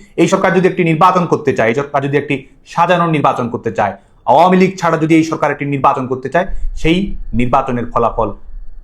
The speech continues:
পূর্ব নির্ধারিত করে দিতে হবে। পূর্ব নির্ধারিত ফলাফল ছাড়া কোন নির্বাচন করার ক্যাপাসিটি এই সরকার রাখে না।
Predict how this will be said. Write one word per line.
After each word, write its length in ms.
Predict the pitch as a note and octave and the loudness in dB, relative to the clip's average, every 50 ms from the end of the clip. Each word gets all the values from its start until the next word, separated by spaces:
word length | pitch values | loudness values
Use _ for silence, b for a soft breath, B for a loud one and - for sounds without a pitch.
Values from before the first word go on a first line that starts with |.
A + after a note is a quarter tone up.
| - | -2
পূর্ব 220 | - F#3+ G3 F3 F3 | 2 2 2 2 2
নির্ধারিত 400 | D#3 C#3+ B2 B2+ B2+ A#2+ G#2+ A2 | 0 -2 -4 -2 -4 -2 -2 -2
করে 220 | G2+ - A2 G2+ | -2 -2 -2 -2
দিতে 200 | F#2+ G#2 G2+ - | -2 -4 -6 -8
হবে। 200 | G2+ G2+ G2 - - b b b b | -10 -10 -12 -12 -14 b b b b
পূর্ব 260 | - G#3 A3 G3+ G3 G3+ | 2 4 4 4 4 4
নির্ধারিত 400 | G3 F#3+ E3+ F3+ F3 E3+ - F3 | 4 4 4 2 0 2 2 0
ফলাফল 440 | D#3 - D#3 D3+ D3 C#3+ C#3+ C3+ | 0 0 0 0 0 0 0 -2
ছাড়া 400 | C3 - C3+ D#3 F3+ G3+ G3+ - - - _ - | -2 0 2 2 2 2 2 -2 -8 -16 _ -2
কোন 140 | - D3+ C#3 | -2 0 0
নির্বাচন 460 | C#3 C#3+ C3+ C3+ C#3+ D3 D3 C#3 C3 | 0 0 2 2 2 2 0 -2 -2
করার 240 | C3 B2+ A#2 A2+ - | -2 -2 -2 -2 -2
ক্যাপাসিটি 600 | - B2 C3 C#3 C3+ - D#3 - G3 G3+ G3 - - - | -4 -2 -2 -2 -4 -4 -6 -4 -4 -4 -4 -6 -6 -2
এই 160 | C#3 D#3+ D#3+ | 0 0 0
সরকার 320 | D#3+ D#3 C3+ - A#2 A2+ | 0 -4 -6 -4 -2 -2
রাখে 180 | A2 A2 - A#2 | -2 -2 -4 -6
না। 160 | G#2 G2 G2 | -10 -10 -10